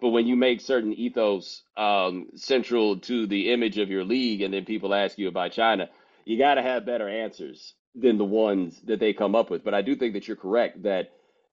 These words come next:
what happens is, I think I've talked about B Y U football in these terms, and simply in the sense that B Y U football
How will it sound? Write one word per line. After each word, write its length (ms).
what 260
happens 440
is, 280
I 80
think 360
I've 120
talked 220
about 360
B 200
Y 220
U 200
football 720
in 160
these 260
terms, 480
and 180
simply 840
in 160
the 80
sense 400
that 380
B 220
Y 220
U 220
football 800